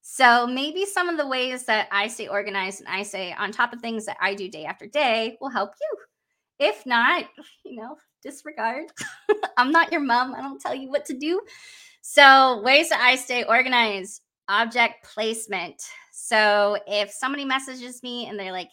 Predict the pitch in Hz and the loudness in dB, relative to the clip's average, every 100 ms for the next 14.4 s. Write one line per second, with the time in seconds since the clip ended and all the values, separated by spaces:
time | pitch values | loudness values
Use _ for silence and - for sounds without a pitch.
0 | - 214 226 214 _ _ 196 202 - - | -6 -4 -4 -6 _ _ -6 -6 -8 -16
1 | - 214 226 196 170 170 233 254 254 247 | -10 -10 -8 -12 -16 -18 -14 -6 -4 -4
2 | 240 - _ _ _ _ _ 208 185 180 | -6 -16 _ _ _ _ _ -8 -4 -4
3 | 190 165 - 190 - 220 190 - 185 220 | -4 -6 -6 -14 -6 -4 -4 -2 2 6
4 | 214 196 190 - _ _ _ _ _ _ | 6 6 4 -6 _ _ _ _ _ _
5 | - 214 - 220 226 220 247 233 208 190 | -16 -12 0 2 2 0 -4 -2 4 4
6 | 185 180 - 214 208 185 196 196 202 180 | 4 -2 -2 -2 -2 -4 -6 -4 -2 -2
7 | 165 160 214 214 196 190 202 - _ 208 | -2 -4 0 2 2 0 -6 -12 _ -6
8 | 254 - 320 285 233 330 262 - 233 214 | -6 -4 -4 -4 0 0 -2 -12 -6 -4
9 | 196 - 208 202 202 180 - 117 98 - | -2 -4 -6 -6 -8 -12 -6 -6 -6 -12
10 | 233 _ _ _ _ 226 220 226 196 - | -14 _ _ _ _ -10 -2 -2 -2 -6
11 | 202 - - - 226 233 330 339 - 214 | -10 -10 -10 -4 -2 -2 -2 -4 0 0
12 | 226 226 226 220 196 196 247 254 277 311 | 0 0 0 0 -4 -8 -6 -6 -6 -4
13 | - 240 349 415 285 - - 208 175 175 | -2 -2 -2 -4 -8 -8 -10 -12 -14 -16
14 | - - - 107 | -12 -10 -10 -12